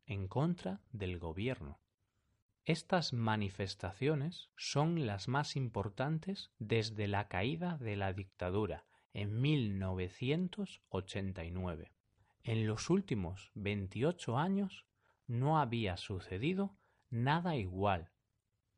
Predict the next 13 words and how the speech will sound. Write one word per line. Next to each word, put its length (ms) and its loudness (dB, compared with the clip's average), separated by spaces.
El 180 -2
domingo 680 2
cinco 500 2
de 100 2
febrero 600 0
se 280 -2
manifestaron 920 0
un 240 6
total 540 2
de 240 0
seiscientas 920 -2
mil 360 2
personas 760 -2